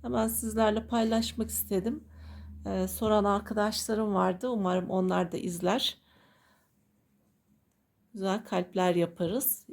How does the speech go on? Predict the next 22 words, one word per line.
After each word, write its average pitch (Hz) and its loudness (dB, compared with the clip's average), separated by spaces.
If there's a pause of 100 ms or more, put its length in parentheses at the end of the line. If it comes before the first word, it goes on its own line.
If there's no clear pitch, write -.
Ördüklerinizi 233 0
benimle 233 4
paylaşmayı 233 0
unutmayın 233 0
arkadaşlar. 190 -2
Instagram 202 0
adresimi, 190 0 (640)
e, 180 -2 (260)
videonun 190 2
açıklama 190 -2
kısmına 180 -2
bırakıyorum 208 2
mutlaka. 185 -4 (1200)
Direkt 202 0
geçiş - -6
yapabilirsiniz. 190 -2
Hem 190 -4
tanışmış 190 -4
oluruz 180 -2
hem 180 0
de 180 6
ördüklerinizi 175 0